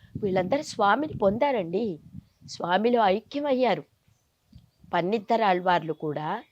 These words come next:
శ్రవణం కీర్తనం విష్ణోః స్మరణం పాదసేవనం అర్చనం కీర్తనం దాస్యం సఖ్యం ఆత్మనివేదనం. నవవిధమైన భక్తులు చెప్పారన్నమాట,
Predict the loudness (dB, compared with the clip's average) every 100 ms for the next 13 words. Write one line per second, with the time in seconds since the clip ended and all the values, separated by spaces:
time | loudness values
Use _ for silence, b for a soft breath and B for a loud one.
0 | _ _ _ _ _ _ -8 4 8 8
1 | 6 4 2 0 -2 6 8 8 2 -2
2 | -4 0 2 2 0 -4 2 4 6 6
3 | 4 6 8 8 6 4 4 4 4 0
4 | -4 b b b 0 0 2 2 2 -2
5 | -2 -4 2 4 4 2 4 4 4 0
6 | -2 -2 -6 b b 0 2 2 2 2
7 | 2 0 _ 4 4 2 0 2 4 2
8 | 2 2 0 0 -2 -4 -8 -14 -20 _
9 | _ _ _ _ _ _ -18 -12 -2 0
10 | 2 2 0 -2 -2 0 0 0 -2 -2
11 | -6 -10 -6 -2 -2 0 -2 2 4 4
12 | 2 -8 -12